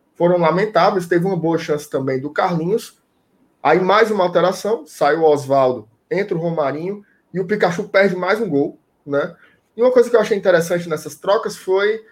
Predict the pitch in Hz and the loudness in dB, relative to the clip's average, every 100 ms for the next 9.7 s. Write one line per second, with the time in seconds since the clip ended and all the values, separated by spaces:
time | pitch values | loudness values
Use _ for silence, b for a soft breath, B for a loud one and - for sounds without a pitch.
0 | b b 202 202 208 208 220 214 208 208 | b b -6 -2 0 0 -2 -4 -4 -4
1 | 196 196 214 214 220 208 208 214 233 247 | -6 -6 -6 -2 0 0 -2 0 0 -2
2 | - 196 190 175 170 _ _ _ _ 147 | 0 2 2 -2 -4 _ _ _ _ -4
3 | 165 190 180 165 170 190 190 185 170 151 | -2 -2 0 0 0 -2 2 2 4 2
4 | 120 B B B B 151 175 165 156 165 | 0 B B B B 2 4 4 2 0
5 | 139 151 143 143 135 135 135 147 214 220 | 2 2 4 2 2 -6 -10 2 4 4
6 | 180 170 170 151 151 139 139 135 135 - | 2 -2 -2 -6 -6 -4 0 0 0 -6
7 | - 196 190 175 151 156 143 151 156 175 | -2 0 2 2 4 2 2 2 0 0
8 | 160 147 147 135 127 131 196 139 139 139 | -4 -6 -4 -4 -4 -2 -2 -4 -6 -8
9 | 135 135 135 151 151 139 | -14 -12 -6 -4 -2 -6